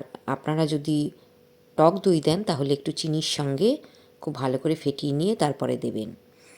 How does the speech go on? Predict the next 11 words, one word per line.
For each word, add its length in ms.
তো 80
আমি 220
যেহেতু 260
মিষ্টি 320
দই 180
দিচ্ছি, 420
ওই 80
জন্য 200
আর 180
চিনি 280
দিলাম 320